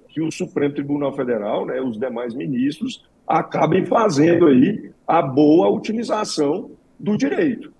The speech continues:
e não tomem decisões aí com cunho político ou econômico.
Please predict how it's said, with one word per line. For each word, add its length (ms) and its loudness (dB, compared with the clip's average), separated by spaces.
e 80 -4
não 400 0
tomem 440 -6
decisões 600 -4
aí 320 -2
com 200 -2
cunho 300 -2
político 640 -4
ou 220 4
econômico. 600 -2